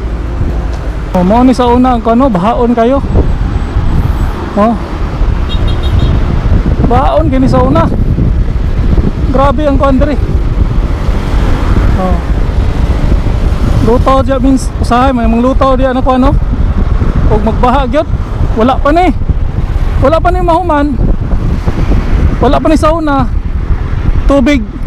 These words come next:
diri bagsak magpundo. Unya, ah, di na magian ang mga dagkong truck ray makaagi.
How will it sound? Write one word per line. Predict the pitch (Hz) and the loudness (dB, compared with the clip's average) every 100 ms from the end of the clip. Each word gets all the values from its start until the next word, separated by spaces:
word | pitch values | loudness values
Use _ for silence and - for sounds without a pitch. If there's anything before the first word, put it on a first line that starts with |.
| - - - - - 226 | -6 -4 -6 -4 -2 2
diri | 277 | 2
bagsak | 254 214 302 | 2 0 -2
magpundo. | 240 214 254 254 294 - - - - - - - - - - - - - - - - | -2 -2 2 2 2 0 -2 -2 -2 -2 -2 -2 0 0 -2 -2 -2 -2 -2 -2 0
Unya, | 269 277 277 277 277 - - - - - - - - | 4 4 4 2 -2 -4 -8 -8 -8 -4 -4 -2 -2
ah, | 196 180 | 0 2
di | 269 | 2
na | 349 | 2
magian | 269 220 269 311 339 | 2 0 0 0 2
ang | 226 | 2
mga | 233 240 | 2 2
dagkong | 254 262 | 2 2
truck | 277 269 | 0 0
ray | 285 | 0
makaagi. | 262 269 247 | 0 0 0